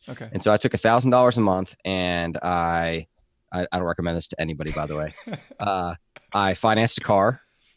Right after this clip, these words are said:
Speaker 2: and I bought a country club membership for my family. And
Speaker 1: Okay.
Speaker 2: so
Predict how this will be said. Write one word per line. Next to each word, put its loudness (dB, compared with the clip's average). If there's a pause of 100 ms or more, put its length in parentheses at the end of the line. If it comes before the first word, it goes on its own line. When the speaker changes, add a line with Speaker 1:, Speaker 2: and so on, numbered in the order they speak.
(140)
Speaker 2:
and 0
I 2
bought 4
a -2
country 0
club 0
membership -2 (560)
for -2
my 0
family. 0 (240)
And -4
Speaker 1:
Okay. -6
Speaker 2:
so 2